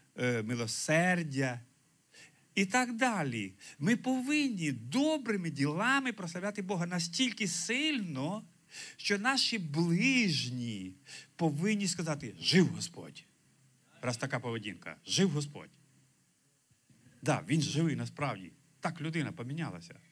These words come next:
Це щось нереальне. Ви знаєте, я, е, буквально недавно, у нас, ми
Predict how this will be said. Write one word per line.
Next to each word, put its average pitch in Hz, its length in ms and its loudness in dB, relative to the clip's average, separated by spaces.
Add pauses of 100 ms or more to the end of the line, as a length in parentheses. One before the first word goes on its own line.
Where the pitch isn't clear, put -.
(340)
Це 151 120 -2
щось 139 240 -2
нереальне. 147 500 0 (1700)
Ви 147 60 2
знаєте, 185 220 2
я, 165 400 4 (720)
е, 113 380 -2
буквально 117 500 -4
недавно, 110 600 -2 (1300)
у 107 100 -8
нас, 107 340 -8
ми 101 440 -8